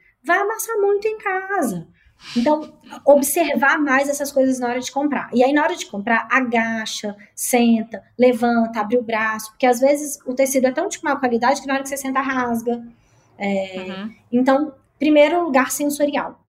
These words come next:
Speaker 1: Daí, acho que o segundo lugar é ir entendendo um pouco mais de tecido, é, que aí vai exigir estudo mesmo,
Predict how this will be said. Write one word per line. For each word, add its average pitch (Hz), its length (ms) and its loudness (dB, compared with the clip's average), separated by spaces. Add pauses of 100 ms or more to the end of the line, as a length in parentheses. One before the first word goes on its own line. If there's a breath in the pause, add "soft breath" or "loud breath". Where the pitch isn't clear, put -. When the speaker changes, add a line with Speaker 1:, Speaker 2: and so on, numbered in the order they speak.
Speaker 1:
Daí, 226 240 6
acho 233 160 2
que 240 60 -8
o 233 40 -8
segundo 247 300 2
lugar 226 280 2
é 240 80 0
ir 262 100 6
entendendo 285 500 0
um 330 40 -8
pouco 262 260 -4
mais 220 200 -2
de - 80 -14
tecido, 202 640 -8 (480 soft breath)
é, 180 360 -4
que - 120 -8
aí 202 120 0
vai 220 120 0
exigir 208 440 -6
estudo 220 640 -6
mesmo, 202 500 -6